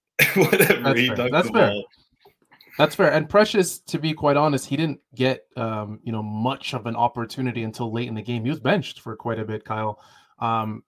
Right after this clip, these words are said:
Speaker 2: in the starting lineup, he wasn't included. I mean, this was a, a storyline that Raptors fans have been following for quite a while. Um, is it gonna be Precious in the starting lineup, or is it gonna be Gary Trent Junior?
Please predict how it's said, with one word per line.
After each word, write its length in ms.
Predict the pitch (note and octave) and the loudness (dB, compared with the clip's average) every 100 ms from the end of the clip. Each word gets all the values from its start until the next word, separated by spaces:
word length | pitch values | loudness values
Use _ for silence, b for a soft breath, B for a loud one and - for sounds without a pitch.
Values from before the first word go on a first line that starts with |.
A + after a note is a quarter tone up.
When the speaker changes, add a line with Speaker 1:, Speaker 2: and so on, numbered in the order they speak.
| B2+ | -10
Speaker 2:
in 80 | A#2+ | -10
the 60 | |
starting 280 | - D#3 E3 | 0 0 4
lineup, 360 | D#3 D#3 C#3+ - | 4 4 2 -2
he 180 | - B2+ | -10 -4
wasn't 240 | C3 C3+ C#3 | 0 2 2
included. 440 | B2+ C3+ C#3 D3+ | 2 0 0 0
I 60 | A#2+ | 0
mean, 220 | B2 A#2+ | 0 -2
this 180 | B2+ C#3+ | -2 -2
was 180 | B2+ | -2
a, 320 | B2+ B2 A#2 A2+ b b b | 0 0 -2 -6 b b b
a 40 | B2+ | -12
storyline 580 | - - B2 C3 B2+ B2+ | -10 -6 -4 -2 -2 -4
that 100 | A2+ | -2
Raptors 320 | A#2+ - B2+ | -2 -2 -4
fans 220 | B2+ B2 | -4 -2
have 80 | A#2 | -2
been 100 | A2+ | -4
following 380 | - A#2 A#2+ A#2+ | 0 2 2 0
for 140 | A2+ | -4
quite 300 | - - A#2 | -10 -4 -2
a 60 | A2+ | 0
while. 440 | A2+ A#2+ B2+ C3+ b b _ | 0 0 0 -4 b b _
Um, 280 | G#2+ G#2 G#2 | -10 -10 -10
is 120 | B2+ B2 | -8 -6
it 60 | |
gonna 180 | B2 B2 | -6 -6
be 120 | A2+ | -8
Precious 440 | G#2+ C#3 C3+ D3 C#3+ | -4 -2 -2 -4 -6
in 60 | |
the 60 | C#3 | -6
starting 260 | - C3+ | -2 -2
lineup, 220 | C3+ C#3 C#3 | 0 -2 -2
or 80 | A#2 | -4
is 100 | A2+ | -4
it 80 | |
gonna 140 | B2+ A#2 | -4 -4
be 100 | A2 | -2
Gary 240 | A#2 A2+ | 0 0
Trent 260 | A2 A2 G#2 | -2 -6 -4
Junior? 480 | C3+ D#3+ D#3 D3+ | -2 0 0 -2